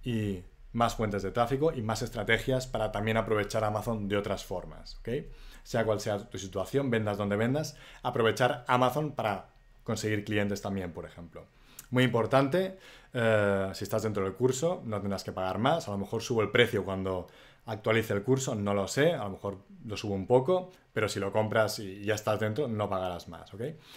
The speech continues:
Segunda noticia importante es que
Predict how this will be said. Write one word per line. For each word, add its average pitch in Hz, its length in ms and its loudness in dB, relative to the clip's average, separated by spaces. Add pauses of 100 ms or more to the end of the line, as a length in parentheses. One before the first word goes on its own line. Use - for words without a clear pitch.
(180)
Segunda 135 840 8
noticia 113 340 0
importante 110 480 0
es 117 100 0
que 107 420 4